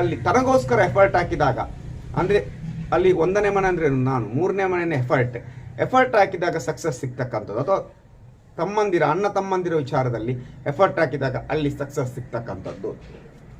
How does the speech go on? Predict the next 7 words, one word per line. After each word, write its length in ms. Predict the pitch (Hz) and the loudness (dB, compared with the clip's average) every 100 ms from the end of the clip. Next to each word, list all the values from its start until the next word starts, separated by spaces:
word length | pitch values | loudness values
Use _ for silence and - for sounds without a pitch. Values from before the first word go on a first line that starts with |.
| - - | -12 -4
ಅದೇ 160 | 170 247 | 0 2
ರೀತಿ 180 | 247 240 214 | 0 -4 -8
ಚತುರ್ಥಾಧಿಪತಿ 800 | 202 233 233 220 214 202 202 196 | -2 -2 2 2 4 0 0 0
ಆಗಿರ್ತಕ್ಕಂಥವನು 880 | 185 175 - 180 175 175 170 170 170 175 | 0 -2 -4 -6 -4 -4 -2 -2 -2 -2
ಶುಕ್ರ 260 | 233 - 123 - - - - | -2 -2 -8 -8 -16 -14 -6
ಜಾತಕದಲ್ಲಿ 560 | 131 185 220 190 180 180 - | -2 -2 -4 -2 -2 -2 -4
ಕೂತಿರ್ತಕ್ಕಂಥದ್ದು 840 | 170 170 151 156 156 139 139 | -4 -4 -6 -6 -4 -4 -2